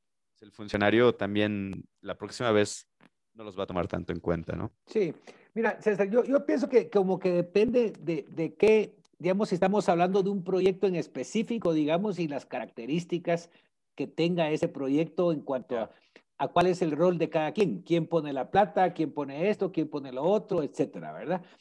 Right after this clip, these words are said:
Speaker 1: Sí.
Speaker 2: La experiencia nuestra en las alianzas que nosotros hemos hecho,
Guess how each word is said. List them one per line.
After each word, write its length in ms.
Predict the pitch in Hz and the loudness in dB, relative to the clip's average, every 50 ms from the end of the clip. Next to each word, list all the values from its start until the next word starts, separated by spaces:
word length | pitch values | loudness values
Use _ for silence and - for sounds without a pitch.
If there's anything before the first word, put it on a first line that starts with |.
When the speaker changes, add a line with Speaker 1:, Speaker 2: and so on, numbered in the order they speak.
| _ _ _ | _ _ _
Speaker 1:
Sí. 100 | - - | -16 -6
Speaker 2:
La 120 | - 170 180 | 0 0 0
experiencia 580 | 170 - 190 185 185 208 247 269 240 - 262 | 0 2 0 0 2 2 0 0 2 2 2
nuestra 600 | 233 214 208 214 220 196 - - 135 139 156 165 - | 4 4 4 4 4 4 2 -2 -6 -6 -6 -6 -8
en 120 | - 147 143 | -8 -6 -6
las 160 | 139 - - | -4 -4 -2
alianzas 460 | 139 147 165 190 214 190 - 214 170 | 0 0 2 2 0 0 0 -2 0
que 100 | - 165 | 0 -2
nosotros 440 | 139 127 - - 185 175 214 208 185 | -2 -2 -2 -2 -2 0 -2 -2 -2
hemos 280 | 202 208 214 196 - - | -2 -2 -2 -4 -2 0
hecho, 340 | 196 190 190 220 214 185 | -2 0 0 -2 -4 -4